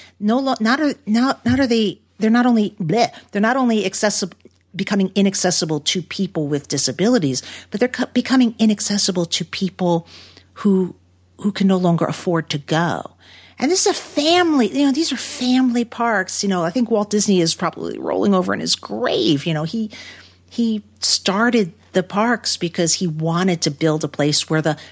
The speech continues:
parents and the children, everyone could go and play together. And now, you know, Disney's just sort of pricing themselves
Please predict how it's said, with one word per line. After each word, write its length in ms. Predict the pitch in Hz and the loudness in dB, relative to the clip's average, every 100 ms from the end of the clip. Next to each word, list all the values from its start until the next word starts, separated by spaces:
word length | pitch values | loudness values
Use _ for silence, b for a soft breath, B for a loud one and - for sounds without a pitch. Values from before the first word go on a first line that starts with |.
| B | B
parents 480 | - 175 175 165 160 | -2 0 2 2 0
and 120 | 160 | 0
the 60 | 160 | 0
children, 420 | - 170 160 156 | 0 0 0 0
everyone 300 | 147 185 175 | -2 0 0
could 160 | 170 | -2
go 200 | 160 151 | 0 0
and 120 | 151 147 | 0 -4
play 240 | - 151 | -2 -2
together. 480 | 151 151 151 151 156 | -2 -2 -2 0 -2
And 100 | 143 B B B B | -4 B B B B
now, 360 | - 170 208 240 | -4 0 2 2
you 100 | 185 | 2
know, 80 | 160 | 0
Disney's 340 | 156 180 190 | -2 0 -2
just 200 | 165 160 | -2 -2
sort 180 | - 160 | -2 -2
of 140 | 147 - _ _ - | -4 -8 _ _ -16
pricing 880 | - - 170 190 202 - 170 151 151 _ _ _ | -16 -12 -4 0 0 0 0 -2 -6 _ _ _
themselves 880 | 156 151 - 160 127 147 - - - | -6 -4 -2 0 -2 -2 -2 -4 -6